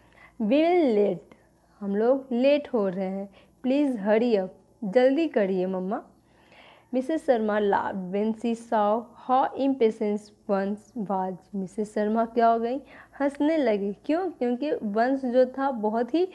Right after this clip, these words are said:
जल्दी जल्दी में था। ठीक है? Soon they were on their way to the garment store।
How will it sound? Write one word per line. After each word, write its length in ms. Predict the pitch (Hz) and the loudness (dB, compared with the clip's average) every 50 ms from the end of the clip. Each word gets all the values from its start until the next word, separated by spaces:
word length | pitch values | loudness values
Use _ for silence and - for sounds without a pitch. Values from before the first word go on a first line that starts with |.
| - - - - - - - _ - 220 | -14 -20 -20 -20 -20 -20 -20 _ -10 -4
जल्दी 420 | 202 240 269 277 277 269 311 294 | 4 6 6 6 6 4 0 0
जल्दी 340 | 247 233 220 208 196 208 202 | 2 2 0 0 -2 -4 -4
में 160 | 190 185 180 | -4 -6 -8
था। 260 | 180 - 185 180 165 - _ _ - - | -10 -12 -14 -14 -14 -16 _ _ -20 -20
ठीक 180 | 190 - - | -20 -12 -10
है? 260 | 311 285 - - _ _ _ - _ _ - _ _ - - | -10 -10 -10 -12 _ _ _ -20 _ _ -20 _ _ -6 -2
Soon 200 | 254 240 247 254 | 0 2 2 2
they 360 | 254 233 214 214 208 208 185 | 0 2 4 4 4 4 4
were 360 | 208 202 202 208 214 - 220 | 2 2 2 0 -2 -4 -6
on 200 | 196 190 185 190 | -6 -4 -4 -2
their 300 | 180 190 196 214 254 269 - - - - - - - - - - 226 | 0 0 2 2 0 0 -2 -6 -20 -20 -20 -20 -20 -20 -12 -6 -4
way 320 | 214 185 233 233 247 269 269 262 - | 0 6 8 8 8 6 4 -2 -2
to 200 | 233 214 202 175 170 | 0 0 0 0 -2
the 300 | 196 208 220 220 220 202 208 | -4 -4 -4 -6 -6 -6 -4
garment 720 | 196 185 185 185 190 202 214 247 247 240 - - 220 214 | -4 -2 -4 -4 -4 -4 -4 -6 -6 -8 -10 -10 -10 -12
store। 420 | - _ - - 214 185 180 180 | -12 _ -10 -6 -6 -6 -6 -8